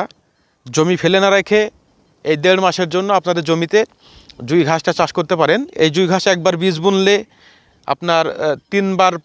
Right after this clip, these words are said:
পর্যন্ত কাটা যায়। তো ধানের জমিতে যদি চাষ করেন, তাহলে তো আর তিনবার কাটতে পারবেন না, একবার কেটে ওই জমিতে আবার আপনারা বোরো ধান চাষ করতে পারবেন। যাদের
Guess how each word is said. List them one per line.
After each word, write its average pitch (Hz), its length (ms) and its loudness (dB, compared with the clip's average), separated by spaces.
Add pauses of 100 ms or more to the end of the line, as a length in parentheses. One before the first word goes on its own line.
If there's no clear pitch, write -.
পর্যন্ত 175 360 -4
কাটা 170 280 -2
যায়। 139 220 0 (1080)
তো 143 140 2
ধানের 160 320 0
জমিতে 208 320 0
যদি 202 200 0
চাষ 208 200 2
করেন, 208 260 0
তাহলে 185 300 2
তো 196 80 -4
আর 190 140 0
তিনবার 180 260 0
কাটতে 180 260 -4
পারবেন 247 280 2
না, 359 100 0
একবার 175 360 0
কেটে 165 300 0 (140)
ওই 151 140 0
জমিতে 143 380 0
আবার 131 300 4
আপনারা 120 340 0 (480)
বোরো 131 280 0
ধান 135 220 0
চাষ 139 200 -4
করতে 147 260 -2
পারবেন। 151 340 2 (1000)
যাদের 143 400 2